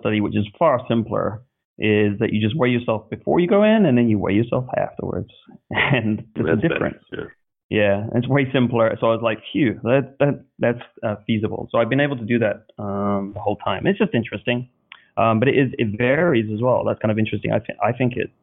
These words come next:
Speaker 1: it seems to anecdotally, um, vary with stress. So when I'm more stressed and sleep deprived, I seem to sweat less. But, you know, it's just, just something interesting. Um,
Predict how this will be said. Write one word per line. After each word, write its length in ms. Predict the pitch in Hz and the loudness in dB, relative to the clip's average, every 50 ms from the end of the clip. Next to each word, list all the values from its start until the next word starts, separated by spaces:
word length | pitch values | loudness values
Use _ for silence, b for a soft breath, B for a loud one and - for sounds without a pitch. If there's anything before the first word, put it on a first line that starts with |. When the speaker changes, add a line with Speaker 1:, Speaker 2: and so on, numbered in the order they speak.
| _ _ - | _ _ -6
Speaker 1:
it 140 | - - - _ _ _ _ _ | -6 -6 -6 _ _ _ _ _
seems 400 | - 120 120 120 120 120 117 120 - | 0 2 4 6 4 4 2 2 0
to 280 | 107 107 101 98 101 104 - - _ - | -2 0 0 0 -2 -4 -6 -8 _ -4
anecdotally, 880 | 110 104 98 95 98 113 113 113 - - 110 110 104 101 101 98 104 101 - _ _ _ _ _ _ - | -2 -2 -4 -2 0 0 0 0 0 -2 -2 0 0 2 0 0 -2 -4 -10 _ _ _ _ _ _ -6
um, 360 | - 98 104 98 98 95 92 | -2 0 0 2 0 0 0
vary 500 | 98 107 104 104 104 104 104 101 101 98 - | 0 2 2 4 4 2 2 2 0 0 0
with 160 | 101 98 - 104 | -2 -2 -2 -4
stress. 400 | - - - 107 98 - - - _ - - _ _ - - | -8 -4 -2 -2 -2 -2 -4 -8 _ -20 -20 _ _ -8 -4
So 400 | - 110 107 101 101 90 - - _ _ _ _ _ _ _ - | -2 0 0 0 -2 -4 -6 -8 _ _ _ _ _ _ _ -4
when 180 | 110 110 110 | -2 0 0
I'm 120 | 104 101 101 | 0 0 2
more 260 | 101 104 110 107 104 | 2 2 2 2 2
stressed 360 | - - - 107 101 101 - - | 0 0 0 0 0 0 -2 -4
and 160 | 110 104 - | -4 -4 -2
sleep 220 | - 117 113 113 - | 0 0 0 0 0
deprived, 500 | - 104 - - - 101 98 98 104 101 | -4 -6 -4 -2 0 0 0 0 -2 -4
I 40 | 98 - - | -6 -4 -4
seem 100 | 107 98 | -6 -4
to 80 | 98 98 - | -6 -6 -4
sweat 180 | - 101 - - - | -4 -4 -2 -2 -2
less. 160 | - - - - _ _ _ | -2 -2 -4 -6 _ _ _
But, 120 | - - - - _ - | -6 -6 -6 -8 _ -8
you 60 | - | -6
know, 120 | - - - 139 | -6 -6 -8 -10
it's 120 | 147 - | -14 -10
just, 220 | - - - - - _ _ - | -8 -8 -8 -10 -12 _ _ -20
just 140 | - - - | -20 -10 -8
something 240 | 101 95 95 95 92 | -8 -6 -6 -6 -6
interesting. 500 | 95 92 - 92 92 - 107 101 98 - _ _ _ _ _ _ _ - | -6 -6 -4 -6 -4 -4 -4 -4 -6 -8 _ _ _ _ _ _ _ -2
Um, 560 | 113 95 92 95 95 92 92 90 92 - | 0 2 2 2 2 0 0 0 -2 -4